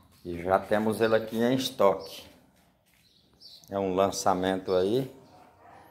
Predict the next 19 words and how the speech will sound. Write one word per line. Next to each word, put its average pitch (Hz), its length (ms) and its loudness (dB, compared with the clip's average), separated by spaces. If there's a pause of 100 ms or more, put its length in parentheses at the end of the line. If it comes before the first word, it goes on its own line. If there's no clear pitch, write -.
(560)
Esse 87 240 -2
modelinho 95 540 4
mais 92 180 2
moderno, 98 600 6
partida 95 440 -4
moderna, 98 600 4
maneirinha, 107 840 -2
tá - 160 -8 (160)
tudo 127 360 0
top 110 380 0
de 104 140 -4
linha. 110 440 0 (1600)
É 98 160 2
a 85 80 6
parte 101 480 6
mais 104 320 6
que - 80 -12
você 98 300 0
deve 95 280 6